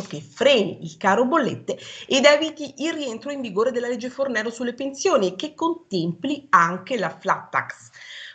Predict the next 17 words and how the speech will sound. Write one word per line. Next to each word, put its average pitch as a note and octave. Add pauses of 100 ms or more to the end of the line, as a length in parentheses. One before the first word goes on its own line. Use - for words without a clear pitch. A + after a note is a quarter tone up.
Ma D4
le E4+
spine E4
sono C#4
sempre G#3+
in A3
agguato F#3+
e G3+
le F#3
spine A#3
si -
chiamano A3
coperture. G3
Trovarle G3+
è G3+
assai C4+
complicato. -